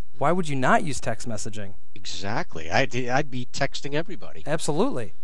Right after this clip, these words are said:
Speaker 1: Plus, not to mention, you call someone, you pay for that call. You
Speaker 2: Uh-huh.
Speaker 1: know, they don't pay.
Speaker 2: Wow.
Speaker 1: I just, it, it just makes so much more sense there, just the way that it was, pu-, uh, the, the networks were put together. So.
Speaker 2: Yep.
Speaker 1: Anyway,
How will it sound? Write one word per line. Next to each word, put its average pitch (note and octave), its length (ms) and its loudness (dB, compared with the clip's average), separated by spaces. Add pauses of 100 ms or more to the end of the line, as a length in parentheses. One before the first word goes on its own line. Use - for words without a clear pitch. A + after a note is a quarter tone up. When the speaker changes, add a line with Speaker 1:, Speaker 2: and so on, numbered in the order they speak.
(440)
Speaker 1:
Plus, F#3 280 6
not F3 200 6
to E3 80 2
mention, F3 240 2
you D3+ 80 2
call D#3 240 4
someone, F#3 320 2
you D3+ 60 2
pay F3 300 2
for F#3+ 160 0
that F3+ 180 2
call. F3+ 340 2 (1160)
You D#3+ 80 0
Speaker 2:
Uh-huh. F3 80 2
Speaker 1:
know, A#3 200 2 (380)
they D3 100 4
don't F3+ 160 4
pay. E3 240 2
Speaker 2:
Wow. E3+ 80 0 (160)
Speaker 1:
I D#3+ 160 4
just, C3+ 240 0 (500)
it, D#3+ 160 2
it F3 120 4
just F#3 140 2
makes G3 200 4
so F#3 60 2
much F3+ 140 0
more F3+ 120 2
sense F#3+ 260 2
there, A#2+ 100 0
just A2+ 200 0
the D3+ 60 0
way D#3 140 2
that D3+ 120 2
it - 20 0
was, D3 140 0
pu-, - 180 0
uh, C3+ 100 0
the, C3+ 160 0
the C3+ 160 0
networks C#3 380 0
were C3+ 60 0
put B2+ 200 0
together. G#2 380 0
So. A2+ 320 0 (600)
Speaker 2:
Yep. F#2+ 200 0 (460)
Speaker 1:
Anyway, C3+ 460 2